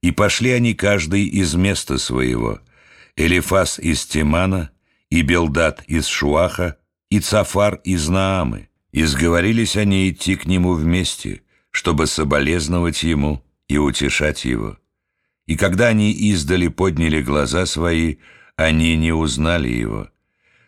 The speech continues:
Тогда возвысили они глас свой и возрыдали, и разодрал каждый ризу свою, и метали они прах на головы свои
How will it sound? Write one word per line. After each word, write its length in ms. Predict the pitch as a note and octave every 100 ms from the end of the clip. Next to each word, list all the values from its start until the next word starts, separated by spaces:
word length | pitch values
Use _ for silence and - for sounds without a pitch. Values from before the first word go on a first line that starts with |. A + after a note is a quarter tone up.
| _
Тогда 400 | - D#2+ D2 F#2+
возвысили 720 | E2+ F2+ C2+ D#2 F#2 - F2+ F2
они 320 | E2+ E2+ D#2+
глас 340 | D2 E2+ F#2
свой 460 | - C2+ C#2 A#1+ - - - -
и 120 | E2+
возрыдали, 920 | E2 D#2 E2 E2+ D2 F#2 D2+ A1 - _ _ -
и 100 | D#2
разодрал 560 | D#2+ C#2+ E2 D#2+ F2+
каждый 480 | E2 F2+ F2 C2 D#2+
ризу 340 | D2 F#2+ C#2+ C#2+
свою, 520 | - C2 A#1+ G#1+ - - - _
и 100 | F#2
метали 400 | F2+ F2 G#2 G#2+
они 300 | G2 F#2 F2+
прах 500 | D#2+ E2 F#2 F2 -
на 140 | E2
головы 400 | D2 D2+ D2+ F2
свои 480 | D#2+ D#2+ E2+ E2+ D#2